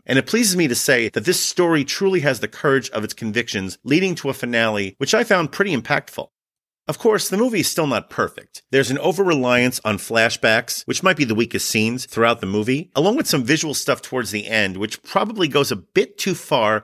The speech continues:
at somewhat over-explaining things to the audience. And predictably,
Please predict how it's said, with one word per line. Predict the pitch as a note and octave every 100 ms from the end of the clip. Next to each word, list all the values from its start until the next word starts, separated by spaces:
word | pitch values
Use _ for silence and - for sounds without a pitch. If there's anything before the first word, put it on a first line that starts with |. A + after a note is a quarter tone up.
| -
at | A2 G#2+ -
somewhat | - F#3 F3+ -
over-explaining | D#3 E3 D#3+ - - C#3 A#2+ A2
things | G2+ F#2+ -
to | G2+
the | G#2+
audience. | F#2+ D2+ C#2 - - -
And | D#3
predictably, | D3+ E3+ G#3 G#3+ C#3+ A2+ A2+ G#2+